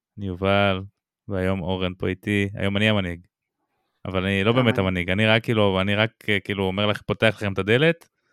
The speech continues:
Speaker 1: ואורן יבוא ויסביר לכם בדיוק מה, מה הולכים ל-, מה הולך לקרות פה היום, כי רק הוא יודע.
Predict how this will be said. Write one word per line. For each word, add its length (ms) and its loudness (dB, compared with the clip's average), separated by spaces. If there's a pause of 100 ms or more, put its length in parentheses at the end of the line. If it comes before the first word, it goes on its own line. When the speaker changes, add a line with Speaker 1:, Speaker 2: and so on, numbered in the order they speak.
(320)
Speaker 1:
ואורן 480 4 (500)
יבוא 260 2
ויסביר 360 0
לכם 340 -2 (160)
בדיוק 340 -2
מה, 300 0
מה 200 0
הולכים 360 -2
ל-, 60 -4
מה 120 -2
הולך 180 0
לקרות 320 -2
פה 100 0
היום, 180 -2
כי 180 -12
רק 180 -4
הוא 140 -2
יודע. 200 -8